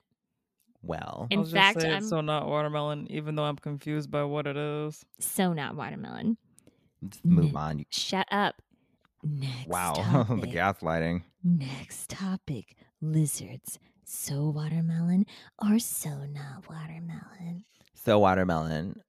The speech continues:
Speaker 1: Oh my God. I went to see Spider-Man and there was, like, a giant lizard in there. And it was, like,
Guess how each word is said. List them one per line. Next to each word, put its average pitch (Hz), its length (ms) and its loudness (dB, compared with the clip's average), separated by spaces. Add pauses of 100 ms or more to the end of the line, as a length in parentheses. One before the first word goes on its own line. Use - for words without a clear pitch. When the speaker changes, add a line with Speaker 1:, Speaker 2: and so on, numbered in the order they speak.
(100)
Speaker 1:
Oh 95 80 2
my 95 120 2
God. 92 340 6
I 95 80 4
went 98 200 4
to - 60 -16
see - 240 -6
Spider-Man 95 680 0
and 92 160 -2
there 95 60 2
was, 95 80 2
like, 98 120 -2
a 92 80 0
giant 87 540 0
lizard 69 420 -2
in 50 140 -6
there. 69 320 -4
And 85 160 -2
it 85 60 2
was, 90 160 0
like, 80 480 0